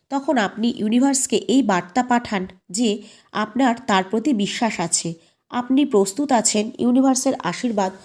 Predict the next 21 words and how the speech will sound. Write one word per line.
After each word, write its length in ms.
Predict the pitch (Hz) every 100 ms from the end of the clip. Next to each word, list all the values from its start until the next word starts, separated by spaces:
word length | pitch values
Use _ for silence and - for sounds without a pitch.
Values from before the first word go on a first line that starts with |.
| - _
গ্রহণ 320 | 262 269 285
করতে। 460 | 233 190 - - 160 - - -
আর 140 | 247 240
হ্যাঁ, 160 | 196 -
এই 140 | 226 269
প্রক্রিয়াটি 540 | 214 202 214 240 277
চলাকালীন 640 | 254 180 190 233 247 226 277 - _ -
আপনার 380 | 202 233 262 208
ধৈর্য 540 | 196 202 185 254 214 - - _ -
ও 80 | 247
বিশ্বাসকে 720 | 208 190 - 254 - 220 196 - _ _
কোনো 260 | 269 285
মতেই 380 | 262 208 - 269
দুর্বল 360 | 196 202 196 226
হতে 240 | 233 320
দেবেন 280 | 196 170 165
না। 220 | 165 160 - _ _
কখনো 300 | - 269 339
চিন্তা 380 | 330 262 233 285
করবেন 340 | 285 294 294 262
না 240 | 220 208